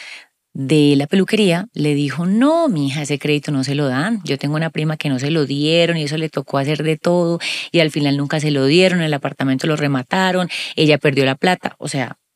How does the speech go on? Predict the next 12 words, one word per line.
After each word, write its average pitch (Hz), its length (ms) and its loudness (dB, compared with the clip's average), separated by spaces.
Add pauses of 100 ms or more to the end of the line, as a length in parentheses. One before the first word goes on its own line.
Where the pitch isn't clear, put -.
(120)
la 139 200 0
compañera 131 460 0
le 165 100 4
dijo 147 240 0
todo 156 220 4
eso, 156 260 0 (580)
pero 175 220 2
mi 170 120 4
amiga 160 300 2
es 180 100 -2
una 196 160 0
mujer 147 460 -2